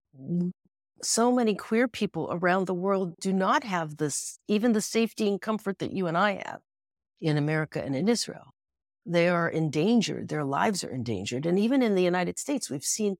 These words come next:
uh, tremendous three hundred and fifty laws at different, in different locations around the United States against trans people b-, being able to simply live their lives or to get the medical care they need,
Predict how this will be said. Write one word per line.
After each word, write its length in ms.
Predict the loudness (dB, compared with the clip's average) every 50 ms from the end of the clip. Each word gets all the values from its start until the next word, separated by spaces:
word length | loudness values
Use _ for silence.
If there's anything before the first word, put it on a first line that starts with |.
| _ _ _ _ _ _ _ _ -6
uh, 160 | -4 -4 -4 -4 -8
tremendous 1080 | -12 -6 -4 -4 -2 0 0 2 2 4 6 6 6 6 6 4 2 2 -2 -6 -8 _ _ _ _ _ _ -20 _ _ _ _
three 220 | -4 0 0 2 2
hundred 360 | 2 0 0 0 0 0 0
and 180 | 0 -2 -2 -4
fifty 460 | -4 -4 -4 -4 -4 -2 -2 0 2
laws 540 | 2 2 2 2 4 4 4 2 2 0 -2
at 80 | -6 -6 _
different, 380 | -8 -6 -4 -2 -4 -4 -4 -8 _ _ _ _ _ _ _ 0
in 160 | 0 2 4
different 340 | 2 2 2 2 0 0 2
locations 720 | 0 0 0 0 0 0 2 2 2 2 0 0 0 -2
around 240 | -2 -2 0 0 2
the 60 | 2
United 240 | 0 0 0 0 -2
States 320 | -2 -2 -2 -2 -4 -6 -14 _ _ _ _ -6
against 420 | -2 2 2 2 2 2 -2 -4
trans 480 | -2 0 2 2 4 4 2 0 -2 -4
people 460 | -4 -6 -6 -6 -8 -14 -18 -18 _ _ _ _ _ _ _ _ _ -14 -14 -8
b-, 320 | -6 -6 -4 -4 -4 -6 -2 2
being 240 | 4 6 6 8
able 200 | 6 6 4 2
to 140 | 0 0 -4
simply 340 | -2 -2 -4 0 2 2 2
live 220 | 4 4 2 4
their 160 | 4 2 2 2
lives 400 | 2 2 4 4 2 2 2 0
or 60 | -2
to 100 | -2 0
get 160 | 0 -2 0
the 80 | 2 2
medical 460 | 4 4 4 2 2 0 -2 -6 -8
care 260 | -6 -4 -2 -2 -2
they 160 | -4 -6 -8
need, 360 | -8 -12 -18 -20 -20 -20 -20